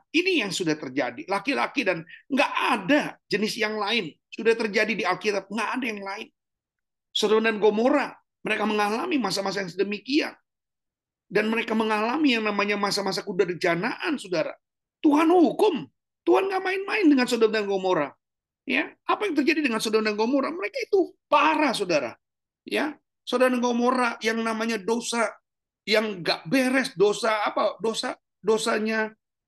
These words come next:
eh, yang sangat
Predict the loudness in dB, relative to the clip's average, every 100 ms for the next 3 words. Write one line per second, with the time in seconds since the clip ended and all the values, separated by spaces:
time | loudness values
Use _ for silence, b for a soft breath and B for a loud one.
0 | _ 4 4 4 2 2 0 -4 -8 _
1 | _ _ _ _ _ _ _ _ _ _
2 | _ _ _ b b b -2 0 0 -2
3 | -2 0 4 6 4 0